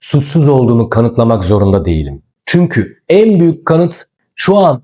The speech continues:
içimde hissettiğim o muhteşem, o hafif, o korkusuz özgürlük. Ve bu özgürlük senin tüm suçlamalarından daha değerli.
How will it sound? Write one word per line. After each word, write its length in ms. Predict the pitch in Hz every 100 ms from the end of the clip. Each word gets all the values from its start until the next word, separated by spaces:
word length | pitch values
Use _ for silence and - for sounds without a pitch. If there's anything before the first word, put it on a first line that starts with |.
| -
içimde 400 | 104 165 165 185
hissettiğim 720 | 160 - 151 - 139 123 -
o 100 | 139
muhteşem, 840 | 139 139 131 - 135 - 135 131 120 _
o 200 | 135 117
hafif, 360 | 127 - 135 113 _ _ _ -
o 120 | -
korkusuz 560 | - 104 - - 147
özgürlük. 560 | 120 92 82 87 85 - - - 107
Ve 240 | 113 139
bu 200 | 190 180
özgürlük 440 | 165 170 190 - - _ _
senin 600 | - - 190 175 170 - _
tüm 380 | - 147 175 190
suçlamalarından 1120 | - 151 - 147 147 139 135 135 135 131 123
daha 240 | 117 110 101
değerli. 500 | 101 92 87 87